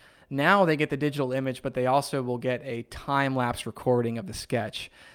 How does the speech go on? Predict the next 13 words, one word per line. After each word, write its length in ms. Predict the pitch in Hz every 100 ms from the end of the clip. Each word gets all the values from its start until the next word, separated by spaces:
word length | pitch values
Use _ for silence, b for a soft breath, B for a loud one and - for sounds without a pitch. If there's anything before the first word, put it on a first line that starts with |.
| B
and 160 | 127 127
it's 140 | 127
sped 300 | - 165 165
up. 220 | 151 147
It's, 220 | 127 - 160
you 80 |
know, 160 | 143 127
anywhere 220 | 143 143
from 140 | 139 120
sixty 420 | - 147 147 135
to 80 | 127
ninety 340 | 127 127 123
seconds, 640 | - 135 123 123 123 -